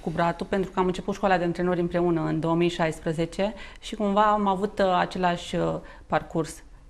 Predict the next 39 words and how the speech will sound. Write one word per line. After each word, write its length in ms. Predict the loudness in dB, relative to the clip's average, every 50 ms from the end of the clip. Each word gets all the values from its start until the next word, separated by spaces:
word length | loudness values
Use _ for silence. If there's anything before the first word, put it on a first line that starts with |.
| -20 -20 -18
Și 560 | -16 -12 -6 -4 -2 -2 0 0 0 0 0 0
ne 80 | 0
bucurăm 340 | -2 -2 -2 -2 -2 -2 0
că 140 | 0 0 -2
după 440 | -2 -2 -4 -4 -4 -2 -2 -4 -4 -8 -12 -18 -20 -20 -20 -20 -20 -20 -12
șapte 360 | -4 -2 -2 -2 0 0 0
ani 260 | 0 0 0 -2 -4
să, 320 | -6 -6 -4 -4 -4 -4 -4
să 160 | -4 -4 -4
terminăm, 600 | -2 0 0 2 4 4 4 4 4 4 4 2
uh, 100 | 2 0 0 -2 -2 -4 -4 -2
aceste 440 | -2 -2 0 0 0 0 2 0 0
cursuri. 580 | 0 0 0 -2 -2 -2 0 0 0 0 0 -4 -10 -16 -18 -18 -18 -20 -20 -18 -6 -2
Mi-a 140 | 0 0 0
plăcut 220 | 0 -2 -2 -2
foarte 220 | -2 -2 0 0
mult 220 | 2 2 2 2 0 -4 -8
de 160 | -4 -2 0
Mirel, 580 | 2 4 4 2 2 2 2 2 2 2 0 0
uh, 60 | 0 0
Rădoi, 280 | -2 -2 -2 -2 -2
pentru 280 | -2 -2 -2 -2 -4 -6
că 360 | -4 -2 -2 0 0 0 -2 -4 -8 -6 -4
mie 160 | -2 0 0
îmi 100 | 0 0
place 600 | 0 0 0 0 0 -2 -2 -2 -2 -2 -2 -4
și 160 | -4 -2 0
mi-a 120 | 2 2 2
plăcut 360 | 0 -2 -4 -2 -2 -4 -2
ca 120 | 0 -2
jucător, 540 | -2 -2 -2 -6 -8 -6 -4 -2 -2 0 0
acum 320 | -2 -2 -4 -4 -2 0 0
în 120 | 0 2
momentul 320 | 2 2 2 0 0 0
acesta 260 | -4 -6 -6 -6 -4 -4
îmi 60 | -2
place 240 | -4 -4 -4 -6 -4
ca 180 | -2 -2 0
antrenor 520 | 0 -2 -2 -2 0 0 0 0 0 -2